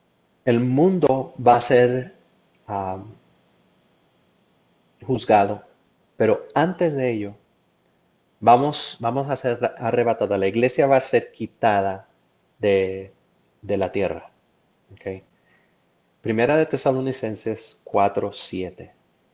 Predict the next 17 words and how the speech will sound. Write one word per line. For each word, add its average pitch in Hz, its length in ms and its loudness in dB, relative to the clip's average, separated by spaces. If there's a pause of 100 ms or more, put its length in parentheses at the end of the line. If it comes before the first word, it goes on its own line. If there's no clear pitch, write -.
(640)
Primera 104 320 -4
Tesalonicenses 120 920 -4
cuatro 98 280 0
siete 95 360 -4
dice 87 240 -8
así: 82 280 -10 (1400)
"Pues 123 140 4
no 131 120 4
nos 175 180 2
ha 180 60 8
llamado 147 420 6
Dios 131 340 2
a 120 100 0
inmundicia, 107 640 0
sino 101 440 -4
a 98 340 -6 (1400)
santificación". 107 1400 -2